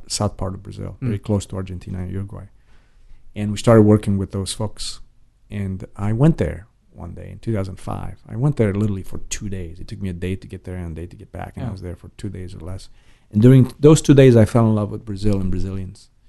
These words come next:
Speaker 1: and cachaça and Brazilian steak.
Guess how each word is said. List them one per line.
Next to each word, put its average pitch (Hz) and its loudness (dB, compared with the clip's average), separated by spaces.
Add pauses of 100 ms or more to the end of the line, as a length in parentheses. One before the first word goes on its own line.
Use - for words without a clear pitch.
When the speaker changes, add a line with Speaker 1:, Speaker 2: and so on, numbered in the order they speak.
(580)
Speaker 1:
and 104 -2
cachaça 98 -4
and 92 -12
Brazilian 95 -6
steak. - -12